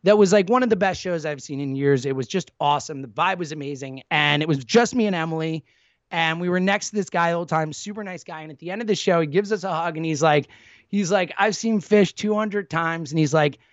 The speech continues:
"I chase Fish for nights like tonight, like, those special nights where everything's just, like,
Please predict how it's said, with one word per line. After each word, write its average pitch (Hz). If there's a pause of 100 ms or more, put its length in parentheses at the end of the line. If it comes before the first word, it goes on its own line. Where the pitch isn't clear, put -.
(300)
"I 190
chase 208
Fish 175
for 156
nights 139
like 139
tonight, 113
like, 156
those 190
special 196
nights 151
where 131
everything's 151
just, 143
like, 127